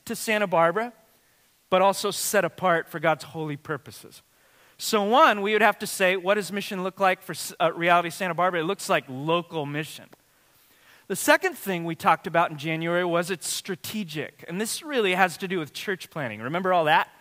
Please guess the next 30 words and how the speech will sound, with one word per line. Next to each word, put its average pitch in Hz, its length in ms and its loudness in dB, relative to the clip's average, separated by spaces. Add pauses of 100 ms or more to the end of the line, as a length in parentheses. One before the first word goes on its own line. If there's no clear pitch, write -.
(560)
We 190 100 -8
started 185 460 2
in 190 80 -2
the 165 80 -2
fall 170 480 6
with 156 160 -4
Tim 180 260 -6
Chaddick 170 600 4
preaching, 180 580 -8 (280)
uh, 143 260 8 (1040)
uh, 135 220 0
here 190 340 -4
in 175 100 -4
Santa 180 320 0
Barbara, 175 520 4
and 156 180 -4
we, 156 240 -4
uh, 127 220 0 (360)
locked 175 580 4
our 170 160 4
hearts 185 580 0
onto, 156 560 -2 (260)
uh, 139 160 0
several 170 440 -2
church - 460 -6
plants 190 340 -4
coming 185 300 -4
up, 185 200 0
Tim 185 300 -6
planting, 185 580 -4